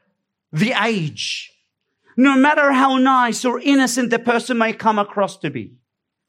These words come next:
God is angry with him. Just to help you understand this, I'll just give you a quick illustration. A couple of weeks ago, maybe three weeks ago, I found a, a dead mouse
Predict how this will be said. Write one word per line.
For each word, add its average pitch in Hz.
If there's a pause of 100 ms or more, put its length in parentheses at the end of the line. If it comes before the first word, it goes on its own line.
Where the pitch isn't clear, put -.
(200)
God 170
is 117 (100)
angry -
with -
him. - (2250)
Just 190
to 220
help 226
you 175
understand 156
this, 165
I'll 170
just -
give 202
you 185
a 156
quick 180
illustration. 131
A -
couple 226
of 156
weeks 180
ago, 180
maybe 160
three 160
weeks 170
ago, 160
I 147
found 160
a, 131
a 135
dead 151
mouse 147